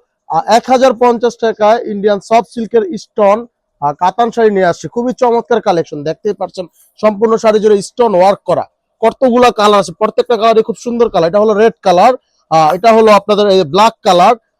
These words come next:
আহ, খুবই সুন্দর কালার গুলা দেখতেই পাচ্ছেন। এই যে এগুলোর সাথে, প্রত্যেকটা শাড়ির সাথে আপনারা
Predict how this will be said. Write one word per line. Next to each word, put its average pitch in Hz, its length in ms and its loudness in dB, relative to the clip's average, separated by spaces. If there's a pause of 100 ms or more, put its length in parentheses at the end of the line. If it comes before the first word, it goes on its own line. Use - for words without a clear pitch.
(140)
আহ, 165 100 0
খুবই 254 240 -4
সুন্দর 240 300 -2
কালার 202 260 2
গুলা 185 160 2
দেখতেই 190 300 0
পাচ্ছেন। 170 320 0
এই 180 60 -2
যে 208 100 2
এগুলোর 240 240 0
সাথে, 233 160 -4
প্রত্যেকটা 233 420 -6
শাড়ির 233 180 -2
সাথে 226 200 -4
আপনারা 233 260 0